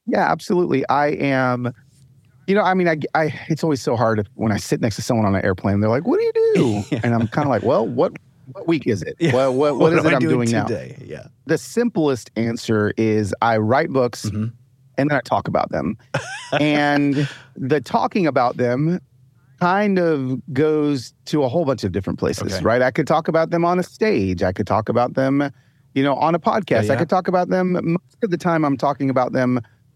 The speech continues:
Speaker 1: looking at the camera on the front of my phone
Speaker 2: Uh-huh.
Speaker 1: through social media.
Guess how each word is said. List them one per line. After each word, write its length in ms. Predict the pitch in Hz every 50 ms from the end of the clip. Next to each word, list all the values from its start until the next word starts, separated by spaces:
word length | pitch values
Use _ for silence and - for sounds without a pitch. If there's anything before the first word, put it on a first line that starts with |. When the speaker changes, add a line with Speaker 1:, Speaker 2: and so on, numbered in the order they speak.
| _ _ -
Speaker 1:
looking 340 | 127 151 139 - 147 143 143
at 100 | 135 -
the 60 | 127
camera 380 | - - - 139 135 131 127 123
on 120 | 117 117 117
the 60 | 107
front 180 | - - 123
of 60 | 117 113
my 100 | 110 104 107 -
phone 460 | - 120 104 90 85 87 98 - 117 110
Speaker 2:
Uh-huh. 240 | 107 95 95 92 92 92 -
Speaker 1:
through 160 | - 202 196
social 360 | - - 190 175 156 - 165 147
media. 600 | 147 147 147 143 139 143 135 139 135 131 131